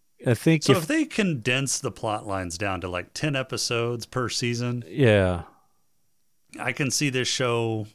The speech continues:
Speaker 2: benefiting from that because
Speaker 1: Yeah.
Speaker 2: there is a lot of fucking filler. Like, it took, what, seven episodes for Matt to finally get Siler in contact with Nathan and Peter?
Speaker 1: Yeah. Yeah, yeah,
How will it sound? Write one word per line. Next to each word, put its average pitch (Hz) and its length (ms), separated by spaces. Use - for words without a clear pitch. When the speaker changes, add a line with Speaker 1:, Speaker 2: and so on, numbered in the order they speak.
Speaker 2:
benefiting 123 640
from 147 200
that 135 280
because 101 360
Speaker 1:
Yeah. 110 40
Speaker 2:
there 131 160
is 101 140
a 87 200
lot 98 520
of 98 80
fucking 98 360
filler. 90 360
Like, 220 340
it 208 180
took, 214 340
what, 131 320
seven 175 680
episodes 160 840
for 117 500
Matt 107 500
to 131 120
finally 127 400
get 127 160
Siler 123 760
in 117 360
contact 123 720
with 104 340
Nathan 120 420
and 104 160
Peter? 135 400
Speaker 1:
Yeah. 135 460
Yeah, 165 160
yeah, 127 160